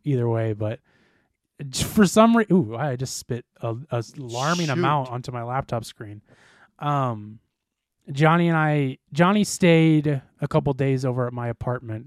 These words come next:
Speaker 2: You guys watched Godfather. <laughs>
Speaker 1: He stayed over at my apartment for a couple days and before our drip Christmas party, which if you
Speaker 2: Uh.
Speaker 1: don't know what that is, look it up.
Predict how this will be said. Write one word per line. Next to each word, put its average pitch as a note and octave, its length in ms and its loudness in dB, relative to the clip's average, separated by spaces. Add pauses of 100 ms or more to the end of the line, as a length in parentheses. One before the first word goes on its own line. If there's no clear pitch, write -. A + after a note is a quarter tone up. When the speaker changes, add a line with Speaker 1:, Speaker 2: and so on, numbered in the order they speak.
(100)
Speaker 2:
You B2+ 60 -12
guys B2 220 -10
watched A#2+ 200 -14
Godfather. A#2 580 -14
<laughs> G#3 360 -20 (920)
Speaker 1:
He E3 180 4
stayed F#3+ 280 6
over G3+ 160 8
at F#3 60 6
my F#3 80 8
apartment E3+ 360 4
for E3+ 100 4
a D3+ 60 2
couple D3 280 0
days B2+ 500 -2 (240)
and C3+ 640 -2
before C#3 420 2
our B2+ 140 0
drip B2 300 -8
Christmas G3 340 -2
party, A2 240 -10
which A2 160 -8
if A#2 60 -4
you A#2 40 -2
Speaker 2:
Uh. - 20 -4
Speaker 1:
don't A#2+ 160 -2
know A#2 80 -2
what A2+ 140 -2
that A2+ 120 -4
is, A#2 200 -2
look G#2+ 260 0
it C#3 80 4
up. D3 240 4